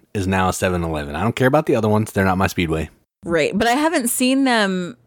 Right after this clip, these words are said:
Speaker 2: carry orange slices. Like, I'd even try out the seven eleven orange slices, but I haven't seen any.
Speaker 1: There are s-, other Speedways,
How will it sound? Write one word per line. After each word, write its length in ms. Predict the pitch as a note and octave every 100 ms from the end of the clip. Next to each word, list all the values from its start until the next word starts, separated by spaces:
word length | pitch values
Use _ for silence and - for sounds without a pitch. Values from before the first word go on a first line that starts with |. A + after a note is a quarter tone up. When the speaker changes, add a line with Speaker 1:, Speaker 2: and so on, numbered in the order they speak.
| _ _ _ -
Speaker 2:
carry 520 | - A#3+ A#3 A3+ A3+
orange 280 | - G#3+ D4
slices. 340 | F#3 - D#3
Like, 160 | - -
I'd 140 | G#3
even 260 | F4 F4 A#3+
try 520 | - - E3+ B3+ A#3
out 440 | C#3+ F#3 B3+ E3 -
the 80 | E3+
seven 340 | - D#3+ D#3+
eleven 340 | D3 D#3+ A3+ D#3+
orange 280 | D3+ D#3
slices, 440 | - C3+ C3+ D3+ D3
but 260 | D#3+ D3 -
I 100 | F#3+
haven't 160 | C#4
seen 180 | B3+ F3
any. 380 | - D3 G2+ - _ _ -
Speaker 1:
There 200 | G#2+ C3
are 120 | D#3
s-, 240 | D3+ - - -
other 280 | A#2 C#3 C#3+
Speedways, 840 | - A#2 A#2+ A#2+ A#2+ A#2+ -